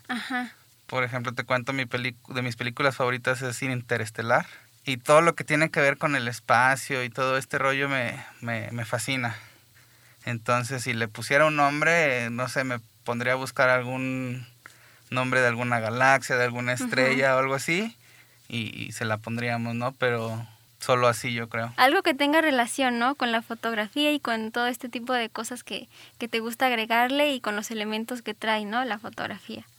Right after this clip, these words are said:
Speaker 2: Es correcto.
Speaker 1: Oye, Alex, ¿y has recibido, eh, opiniones acerca de, de esta fotografía?
Speaker 2: Fíjate que opiniones así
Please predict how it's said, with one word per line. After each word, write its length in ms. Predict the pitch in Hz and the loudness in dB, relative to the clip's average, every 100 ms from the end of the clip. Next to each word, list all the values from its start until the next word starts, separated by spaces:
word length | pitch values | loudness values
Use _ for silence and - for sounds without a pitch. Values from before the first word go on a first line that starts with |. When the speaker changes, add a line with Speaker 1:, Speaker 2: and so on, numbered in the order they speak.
| _ | _
Speaker 2:
Es 160 | - 123 | -4 -4
correcto. 480 | - 123 120 120 - - _ | 0 2 2 0 -14 -20 _
Speaker 1:
Oye, 300 | 240 262 262 | 2 4 4
Alex, 320 | 262 277 - - | 4 2 -2 -2
¿y 160 | 285 | 4
has 140 | 277 294 | 6 6
recibido, 760 | 320 311 262 262 269 269 240 - _ | 2 2 2 4 6 6 4 -2 _
eh, 560 | 220 226 226 214 208 - - - | -6 -2 -2 -2 -4 -8 -16 -2
opiniones 800 | 240 233 226 226 240 285 294 302 | 0 0 -2 0 2 2 4 4
acerca 400 | 262 262 262 277 | 2 0 0 2
de, 300 | 269 240 214 | 2 2 -2
de 140 | 208 220 | -4 -4
esta 200 | 233 262 | -2 -2
fotografía? 800 | 254 240 214 220 - 226 262 370 - _ _ _ | -4 -6 -6 -6 -6 -4 -2 -4 -10 _ _ _
Speaker 2:
Fíjate 520 | - 185 202 - 202 | 0 4 4 4 -2
que 640 | - 175 160 151 139 104 143 - | 2 2 2 0 -4 -6 -10 -8
opiniones 640 | 143 - 151 151 170 185 | -4 0 2 4 4 0
así 1000 | 170 - 147 147 156 160 160 156 151 160 | -2 -2 0 0 0 0 0 0 0 -2